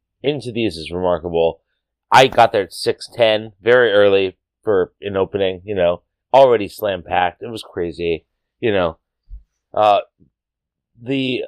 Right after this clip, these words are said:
owner of a gallery a few blocks south of the Gagosian Gallery was in attendance, which I found surprising, to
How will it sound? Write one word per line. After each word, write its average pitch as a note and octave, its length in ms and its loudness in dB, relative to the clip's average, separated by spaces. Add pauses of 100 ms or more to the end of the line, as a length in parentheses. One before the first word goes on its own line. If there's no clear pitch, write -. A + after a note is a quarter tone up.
owner D#3+ 300 2
of C3 100 -2
a B2 80 0
gallery A#2+ 380 2
a G#2+ 60 -2
few B2+ 160 -12
blocks - 500 -2
south E3+ 480 0
of - 320 0
the G#2 240 -4
Gagosian F#2 460 0
Gallery F2 280 2
was E2 220 -10
in F#2 60 -16
attendance, F2+ 420 -8
which E2 120 -8
I F#2 100 -2
found E2+ 320 -2
surprising, E2+ 680 -6
to - 60 -20